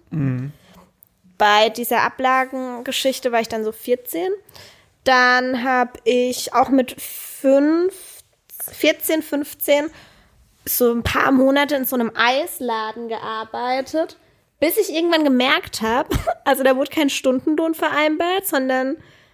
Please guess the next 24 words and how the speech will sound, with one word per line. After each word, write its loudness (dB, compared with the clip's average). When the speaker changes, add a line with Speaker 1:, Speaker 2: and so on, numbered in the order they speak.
Speaker 2:
es 2
hieß 4
halt, 4
„Okay, 2
du -4
kommst -2
an -2
den 2
und -4
den -6
Tagen, 0
bekommst -4
so 2
und 0
so 2
viel 0
Geld.“ 4
Ich 0
hab -2
hundertsechzig 0
Euro 2
im 2
Monat 0
bekommen, -2